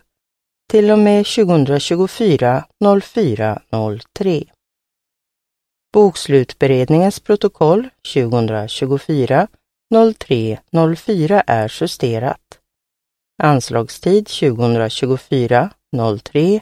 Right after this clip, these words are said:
noll åtta till och med tjugohundratjugofyra noll fyra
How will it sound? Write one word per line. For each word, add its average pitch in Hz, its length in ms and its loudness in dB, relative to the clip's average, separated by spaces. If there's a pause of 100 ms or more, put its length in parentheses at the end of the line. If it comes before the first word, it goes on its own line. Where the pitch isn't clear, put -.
(180)
noll 208 220 4 (100)
åtta 156 540 -4 (680)
till 233 160 4
och 226 60 6
med 220 160 4
tjugohundratjugofyra 127 1400 -2 (120)
noll 214 220 2
fyra 113 520 -2